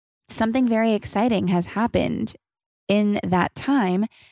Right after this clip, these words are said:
and that is that, drum roll please, I don't know, I don't have a drum or anything to make a drum roll, but the exciting news is that we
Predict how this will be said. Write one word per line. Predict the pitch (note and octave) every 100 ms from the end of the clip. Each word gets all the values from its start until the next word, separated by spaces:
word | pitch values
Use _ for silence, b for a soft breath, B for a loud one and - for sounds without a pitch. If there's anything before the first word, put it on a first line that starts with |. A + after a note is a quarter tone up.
| b b
and | - A3+
that | B3 C#4+
is | G4+ -
that, | F#3+ D#3+ F3+ D#4+ A3+ F#4 _ _ -
drum | G3+ G#3+ A3+ B3+ D4
roll | C#4+ C#4
please, | - A3 G#3 C4+ B3 F#3+ G3 A3 C4 C4+ _ _ _ _ _ _
I | -
don't | G#3
know, | G#3+ G#3 G3 F#3+ - _ _ _ _ _ _
I | -
don't | F3+ F3+
have | E3+
a | E3
drum | D#3+ D#3 D3+ E3+ - -
or | E3
anything | D#3+ E3 D#3+ E3
to | D#3+
make | E3 D3
a |
drum | E3+ D#3+ D3
roll, | C3+ E3+ -
but | F#3+ F3+ - - - - _ _ _ _ _ _ _ _ _ -
the | G#3+
exciting | G#3 C4 D4+ B3+
news | C4
is | G#3+
that | G3 G3+
we | G#3 B3+